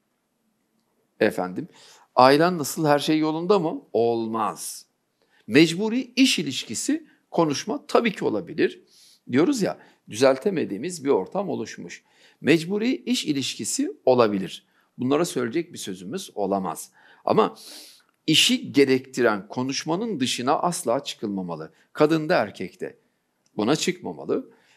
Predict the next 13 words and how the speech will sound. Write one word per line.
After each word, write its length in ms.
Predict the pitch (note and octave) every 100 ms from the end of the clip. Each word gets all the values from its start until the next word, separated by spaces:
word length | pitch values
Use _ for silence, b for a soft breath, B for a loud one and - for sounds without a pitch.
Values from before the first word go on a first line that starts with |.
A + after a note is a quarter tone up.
| b -
Bir 120 | G#3+
de 120 | A3+
tabii 240 | G3+ G3+ G#3
ki 340 | G#3 G3+ B B _ _
çok 400 | - E3+ F3+ B2
yakışık 440 | C3 B2+ - F3
almaz. 400 | C3 A#2+ G#2 F#2+
Orada 200 | A2+ A2+
onu 160 | A2+ B2+
da 80 | A2+
söylediler. 640 | - F2+ D3+ F2 C3 C#3+
Dar 280 | B2 C#3 C#3
kıyafetler 800 | A#2 D#2+ D#2 - - A#2 F3 -